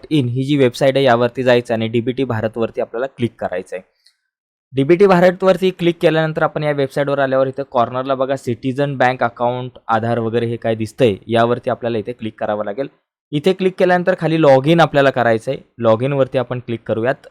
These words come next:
आणि log in-वरती क्लिक केल्यानंतर आपल्यासमोर एक इंटरफेस येईल बघा असा. तर log in-वर क्लिक केल्यानंतर इथं आपला आधार कार्ड नंबर जो आहे तो आपल्याला टाकायचा आहे, जो काही आधार कार्ड नंबर आहे तो आपल्याला या ठिकाणी आपला टाकायचा आहे.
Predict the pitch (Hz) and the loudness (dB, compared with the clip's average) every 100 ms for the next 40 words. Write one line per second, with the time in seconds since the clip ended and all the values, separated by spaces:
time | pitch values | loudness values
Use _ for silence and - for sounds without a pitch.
0 | - 107 113 110 107 104 127 131 123 131 | -10 -8 -6 -2 -2 -2 -2 -2 -4 -8
1 | 123 123 123 113 113 135 131 110 - _ | -8 -6 -6 -4 -2 -4 0 -2 -2 _
2 | _ _ - 113 120 110 113 113 113 110 | _ _ -16 -8 -6 -6 -6 -4 -6 -8
3 | 107 117 135 123 127 123 123 120 143 165 | -8 -6 -6 -6 -4 -2 0 -2 -4 -10
4 | _ _ _ _ _ _ _ _ _ 147 | _ _ _ _ _ _ _ _ _ 0
5 | 147 151 156 180 180 175 165 170 165 165 | 4 4 4 2 2 0 0 2 2 2
6 | 165 160 160 156 156 156 131 123 135 143 | -2 0 0 2 2 4 2 2 2 2
7 | 151 147 139 131 131 123 120 113 117 120 | 2 2 2 0 0 4 2 2 -4 -2
8 | 113 110 104 110 107 110 104 101 110 113 | -2 -2 -4 -2 -4 -2 -4 -4 -6 -4
9 | 110 104 98 110 110 110 104 104 107 98 | -4 -4 -4 -6 0 -2 -2 -4 -4 -6
10 | 101 110 104 101 101 101 95 104 101 95 | -8 -6 -6 -4 -6 -6 -8 -6 -6 -4
11 | 107 101 87 - 101 117 104 131 | -6 -6 -8 -6 -6 -2 -2 -4